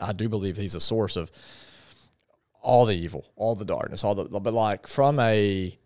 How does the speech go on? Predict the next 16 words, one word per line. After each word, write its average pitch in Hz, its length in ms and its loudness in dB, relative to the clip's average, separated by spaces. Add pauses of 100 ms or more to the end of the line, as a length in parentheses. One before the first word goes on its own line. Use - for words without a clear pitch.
(120)
what 123 300 4
you 127 160 -2
can 110 200 -8
see, 82 500 -2
right? 82 160 -4
That's 104 220 -2
the 101 180 -2
unseen 92 440 -2
element, 80 440 -8
the - 140 -12
influence. 78 580 -8
Like, 80 200 -4
from 98 180 -10
what 117 220 -2
you 104 140 -10
see, 85 800 -4